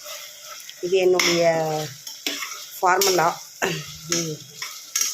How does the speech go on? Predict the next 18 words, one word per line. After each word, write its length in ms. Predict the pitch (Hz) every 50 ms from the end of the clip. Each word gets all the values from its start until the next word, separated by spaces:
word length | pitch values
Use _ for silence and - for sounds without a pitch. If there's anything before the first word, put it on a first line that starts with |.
| - - - - - - -
எல்லாருக்கும் 500 | - 190 196 202 208 220 214 - 254 240
தெரியும். 480 | 247 226 208 226 240 240 226 214 226 240
இருந்தாலும் 580 | 226 202 190 190 202 202 202 196 202 220 226 220
வந்து 220 | 208 214 226 233 240 233 233 214 190 175 175 170 165 165 156 - - - -
இப்ப 220 | 196 196 - -
இருக்கிற 300 | 226 226 220 - - 240
காலகட்டத்துல 640 | 233 233 208 202 208 202 208 196 196 196 196 190 185 180 185
ஆஃபீஸ் 300 | 180 214 202 196 - -
போறாங்க, 340 | 202 190 190 185 190 185 185 180 180 180 180 175 - - - - -
அது 200 | 185 180 180 196
மாதிரி 200 | 190 190 190 202 202
இருக்கப்போ 360 | 196 196 - 180 180 - 196
டக்கு 280 | 190 190 180 170 175 -
டக்குன்னு 360 | 170 - - 190 196 185 -
பண்ணோமா, 400 | 180 175 180 180 180 180 180 175 175 175 -
போனோமா, 400 | - 185 185 180 175 170 170 175 170
வந்தோமான்னு 600 | 175 170 165 165 170 175 170 165 165 165 165 160 165
இருப்பாங்க. 340 | 160 - - 156 151 156